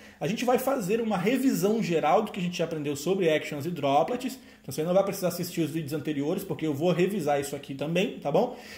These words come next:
E no final eu vou disponibilizar o action, ou os actions que a gente vai usar nesse vídeo pra download. Você vai poder baixar e vai poder usar no seu Photoshop. Então nesse vídeo eu vou te mostrar como você pode reduzir grandes lotes de imagens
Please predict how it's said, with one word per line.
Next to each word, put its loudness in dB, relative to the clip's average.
E 2
no 2
final 0
eu -2
vou 2
disponibilizar 0
o 2
action, 2
ou 4
os 2
actions 2
que -8
a -2
gente -4
vai 2
usar 0
nesse -6
vídeo -4
pra 2
download. 2
Você -8
vai -2
poder -2
baixar 0
e 2
vai -2
poder -2
usar -2
no -6
seu -6
Photoshop. -4
Então -4
nesse 0
vídeo 0
eu 0
vou 8
te 0
mostrar -2
como 0
você -4
pode 2
reduzir 0
grandes 0
lotes 2
de -4
imagens -2